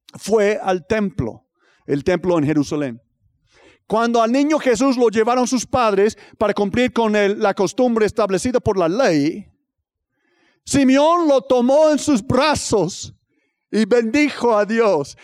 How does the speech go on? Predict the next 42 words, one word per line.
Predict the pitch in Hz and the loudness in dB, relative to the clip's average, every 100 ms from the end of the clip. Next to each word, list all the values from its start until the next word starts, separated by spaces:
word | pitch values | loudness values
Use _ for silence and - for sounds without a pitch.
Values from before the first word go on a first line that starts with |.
| - | -4
Ese | 233 302 294 294 | 0 2 0 0
fue, | 285 277 | 2 2
era | 277 302 320 | 4 4 4
un | 311 285 | 2 2
hombre | 285 294 269 | 0 0 -2
guiado | 214 240 240 269 262 240 | 0 0 2 2 2 0
por | 226 | 0
el | 196 | 0
Espíritu, | 180 - - 214 135 123 - - | -2 -4 -4 -4 -6 -10 -16 -6
un | 214 277 | 0 2
hombre | 277 277 277 | 2 0 0
con | 240 226 | 0 -2
quien | - 285 262 | 0 0 2
el | 247 | 2
Espíritu | 233 - 285 277 254 | 0 0 0 0 0
Santo | 226 262 254 - 240 | 0 0 0 0 0
hablaba. | 220 208 196 226 254 247 190 107 - _ _ _ _ _ - | 0 -2 -2 0 0 0 -2 -4 -10 _ _ _ _ _ -2
Y | 220 | 2
el | 254 | 2
Espíritu | 240 294 311 277 | 2 0 0 2
Santo | 269 294 277 | 2 2 0
le | 262 | 2
había | 262 254 277 | 2 2 2
dicho: | 285 302 262 | 2 2 2
"No | 247 285 | 2 2
vas | 294 294 285 | 2 0 2
a | 294 | 0
morir, | 294 302 320 330 311 | 2 2 2 2 2
viejo, | 302 302 285 294 302 262 - - _ | 2 2 4 4 4 2 -2 -20 _
hasta | 269 285 262 269 | -2 -2 0 0
que | 254 254 | 2 2
veas | 233 359 381 339 - | 2 2 4 4 2
al | 254 214 | -2 -2
Cristo". | - 214 - - _ _ _ _ _ _ _ _ | -4 -6 -8 -14 _ _ _ _ _ _ _ _
Y | - 160 | -2 2
un | 311 349 | 2 2
día | 349 339 262 | 0 2 2
el | 214 | 0
Espíritu | - - 349 302 226 226 | -2 -4 -2 0 0 -2
Santo | - 262 262 | 0 -2 0
lo | 202 185 | -2 -2
jala | 147 240 240 190 131 | -4 -4 -4 -2 -6